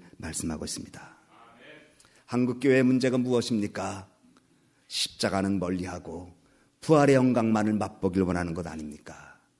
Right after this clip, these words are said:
갈보리산의 십자가는 외면하고 예루살렘 거리의 화려한 것을 추구하는 모습이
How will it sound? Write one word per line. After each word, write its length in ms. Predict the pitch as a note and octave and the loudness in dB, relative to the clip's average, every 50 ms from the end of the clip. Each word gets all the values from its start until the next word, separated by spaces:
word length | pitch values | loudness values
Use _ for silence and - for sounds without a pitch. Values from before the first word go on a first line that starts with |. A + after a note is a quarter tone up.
| _ _ _ _ _ _ _ - - - - | _ _ _ _ _ _ _ -20 -20 -10 0
갈보리산의 600 | - - A3+ A#3 G#3 C4 B3+ B3 - A#3+ B3+ B3 | 10 12 12 12 12 10 8 8 8 8 8 8
십자가는 500 | A#3+ A#3+ - - - - C#4 A#3+ B3+ A#3+ | 8 6 4 2 6 6 8 8 8 8
외면하고 840 | A#3 A3+ A3 G#3 G#3 G3 F#3+ F3+ D#3 F#3+ F#3+ F#3+ F#3 D#3+ - - - - - - | 8 6 6 6 6 6 6 6 6 6 6 8 8 6 4 0 -10 -16 -4 6
예루살렘 500 | C#3+ F#3 F3+ E3 - - D3+ C#3+ C#3+ C3+ | 8 8 10 10 6 6 6 6 6 6
거리의 240 | C3 B2+ B2 B2+ A#2+ | 4 4 2 2 2
화려한 440 | A#2+ - - D4 B3+ A3 G3+ F#3 E3+ | 0 -2 0 2 4 4 4 2 0
것을 500 | D#3 D3 - D#3+ D3 B2 G2+ - - - - | 0 -2 -2 0 -2 -2 -2 -4 -12 -18 -10
추구하는 440 | - - - - - E3+ C#3+ B2+ A#2+ | -6 -4 -4 -2 0 2 4 4 4
모습이 540 | A2 G#2+ G2 - - F2+ F#2+ F2+ E2+ - | 4 4 2 -2 -4 -4 -4 -6 -6 -8